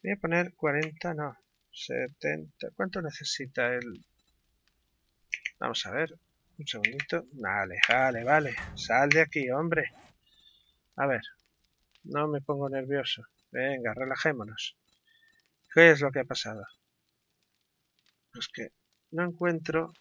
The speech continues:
cuánto necesita de bullet tips. Vale, pues si queremos hacer, por ejemplo, veinte, necesitamos cien bullet tips. Y eso es lo que vamos a hacer, ¿eh?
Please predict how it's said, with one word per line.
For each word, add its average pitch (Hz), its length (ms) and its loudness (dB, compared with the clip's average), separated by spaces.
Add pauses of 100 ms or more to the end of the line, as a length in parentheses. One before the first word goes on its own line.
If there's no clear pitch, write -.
(240)
cuánto 151 300 2
necesita 143 680 -2 (1040)
de 123 120 0
bullet 139 340 0
tips. - 600 -2
Vale, 135 320 0
pues - 140 2
si 147 100 0
queremos 170 340 6
hacer, 156 380 4 (680)
por 120 120 -2
ejemplo, 139 600 0 (140)
veinte, 139 680 0 (600)
necesitamos 139 840 -4 (140)
cien 110 460 -2 (680)
bullet 101 340 -6
tips. - 500 -10 (1000)
Y 151 160 0
eso 151 180 2
es 139 60 -6
lo 135 60 -10
que 123 60 -4
vamos 110 280 -6
a 110 40 -10
hacer, - 240 -14 (280)
¿eh? 196 220 -2